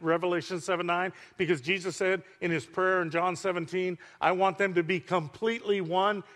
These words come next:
so that the world will know you sent me." And he says, "I'm telling you this scripture now so that when it happens, when you think you're at a dead end, when you're sure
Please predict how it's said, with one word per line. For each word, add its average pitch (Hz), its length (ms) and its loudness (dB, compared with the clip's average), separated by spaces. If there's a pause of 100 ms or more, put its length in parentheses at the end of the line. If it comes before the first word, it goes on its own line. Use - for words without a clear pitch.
so 277 540 4
that 170 600 8 (1300)
the 175 80 4
world 202 280 6
will 202 120 2
know 196 160 2
you 190 160 -2
sent 180 260 -2
me." 131 160 -4 (240)
And 202 100 2
he 214 60 4
says, 196 220 2
"I'm 190 160 6
telling 294 360 4
you 254 120 0
this 220 220 2
scripture 254 460 0
now 175 360 4 (260)
so 302 500 8
that 190 400 8
when 214 200 6
it 208 120 6
happens, 180 840 4 (1000)
when 208 160 6
you 226 140 4 (140)
think 302 240 2
you're 269 160 4
at 240 100 6
a 220 80 8
dead 240 300 6
end, 247 340 4
when 214 160 2
you're 220 160 4
sure 320 640 4